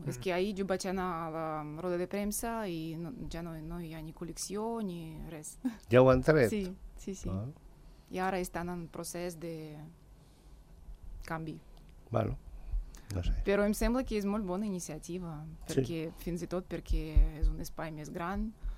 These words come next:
Speaker 1: és a dir, que pot atraure més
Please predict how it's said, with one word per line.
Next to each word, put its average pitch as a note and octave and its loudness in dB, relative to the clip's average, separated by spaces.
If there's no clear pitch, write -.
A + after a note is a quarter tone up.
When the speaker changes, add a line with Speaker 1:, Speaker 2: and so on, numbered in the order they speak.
Speaker 1:
és E3 -8
a D3+ -6
dir, D#3 -8
que C#3 -10
pot D3+ -8
atraure D#3 -2
més - -8